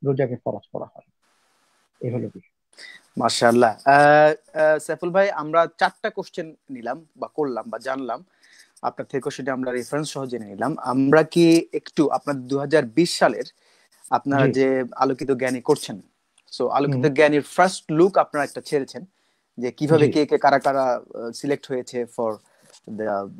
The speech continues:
Speaker 2: for the tw-, twenty twenty। So ওটা
Speaker 1: জি।
Speaker 2: আমরা একটু কি দেখাই দেবো, আপনি যদি অনুমতি দেন?
Speaker 1: ইনশাআল্লাহ, জি, প্লিজ।
Speaker 2: তারপরে আমি আপনাকে একটা question করব, based on that, যেটার answer আপনি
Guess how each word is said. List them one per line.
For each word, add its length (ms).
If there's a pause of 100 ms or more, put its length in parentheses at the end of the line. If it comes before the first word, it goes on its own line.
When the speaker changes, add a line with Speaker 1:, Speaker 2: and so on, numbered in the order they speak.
(800)
Speaker 2:
for 100
the 100
tw-, 240
twenty 220
twenty। 380 (300)
So 220 (140)
ওটা 180
Speaker 1:
জি। 40
Speaker 2:
আমরা 140
একটু 160
কি 100
দেখাই 260
দেবো, 180
আপনি 220
যদি 120
অনুমতি 340
দেন? 180 (720)
Speaker 1:
ইনশাআল্লাহ, 460
জি, 140 (120)
প্লিজ। 320 (100)
Speaker 2:
তারপরে 600 (300)
আমি 240
আপনাকে 280
একটা 160
question 440
করব, 360 (460)
based 440
on 320
that, 340 (520)
যেটার 320 (100)
answer 640
আপনি 280